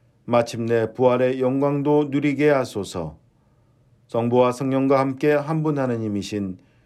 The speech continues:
우리 주 예수 그리스도의 이름으로 기도하나이다. 아멘. 전능하시고 영원하신 하느님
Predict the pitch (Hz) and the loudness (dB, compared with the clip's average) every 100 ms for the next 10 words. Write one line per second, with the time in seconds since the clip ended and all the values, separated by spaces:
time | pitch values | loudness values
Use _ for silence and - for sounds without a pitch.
0 | _ - 120 113 120 120 120 120 - 127 | _ -2 0 0 0 0 0 0 -2 -4
1 | 123 135 156 156 151 147 139 135 127 123 | -2 -2 -2 0 2 2 2 -2 0 0
2 | 127 127 120 117 120 120 107 101 90 82 | 2 0 -4 -2 2 2 0 -2 -4 -6
3 | 80 71 - _ _ _ _ _ _ 95 | -8 -10 -18 _ _ _ _ _ _ -6
4 | 90 80 76 69 69 _ _ _ _ _ | -4 -4 -8 -12 -20 _ _ _ _ _
5 | _ _ _ _ _ _ - _ _ _ | _ _ _ _ _ _ -20 _ _ _
6 | _ - 139 139 143 135 127 143 143 139 | _ 0 2 4 2 0 0 2 4 4
7 | 147 156 156 147 160 139 143 123 104 78 | 4 4 2 0 -4 -4 -4 -4 -4 -8